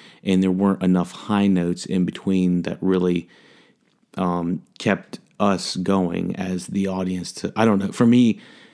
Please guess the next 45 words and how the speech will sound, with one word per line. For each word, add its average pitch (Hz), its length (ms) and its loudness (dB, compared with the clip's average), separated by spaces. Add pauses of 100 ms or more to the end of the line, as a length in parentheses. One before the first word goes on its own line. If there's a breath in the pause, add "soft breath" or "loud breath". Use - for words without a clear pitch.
this 143 180 4
is 127 120 0
all 104 220 2
my 92 220 2
opinion, 92 340 0
by 90 140 -2
the 92 80 0
way. 92 240 0
I'm 104 160 2
sure 101 220 2
there's 92 160 2
people 92 320 0
out 90 120 0
there 95 140 2
that 90 160 0
are 90 160 -4
absolutely 92 480 0
in 107 120 4
love 95 200 4
with 90 100 -2
this. 95 220 0
I'm, 101 260 2
this 104 240 0
is 95 140 -2
just 90 220 -4
my 95 160 0
s-, - 320 -10 (300)
strict 98 340 0
opinion 92 400 2
about 90 340 0 (680 loud breath)
why 101 260 4
it 98 140 2
didn't 95 300 0
work 95 260 0
for - 120 -4
me 95 240 2
personally. 101 460 -2 (560 loud breath)
I 101 140 2
think 101 360 0
the, 95 300 2
uh, 90 240 0 (1200)
the, 107 420 4
the 104 100 4
way 117 180 4
that 95 320 0